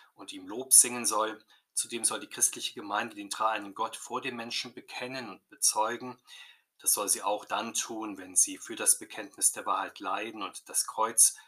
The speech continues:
auf sich nehmen muss, so wie der Herr das getan hat.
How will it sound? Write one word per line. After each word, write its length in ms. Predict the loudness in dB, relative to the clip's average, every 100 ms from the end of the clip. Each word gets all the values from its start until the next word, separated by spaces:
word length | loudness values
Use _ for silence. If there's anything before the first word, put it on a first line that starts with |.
| _
auf 180 | -8 0
sich 260 | 2 0 -6
nehmen 280 | -6 -6 -4
muss, 280 | 8 10
so 160 | 8 4
wie 40 | -8
der 140 | -4
Herr 220 | -2 -2
das 220 | 4 4
getan 380 | 4 0 -2 -2
hat. 280 | -6 -10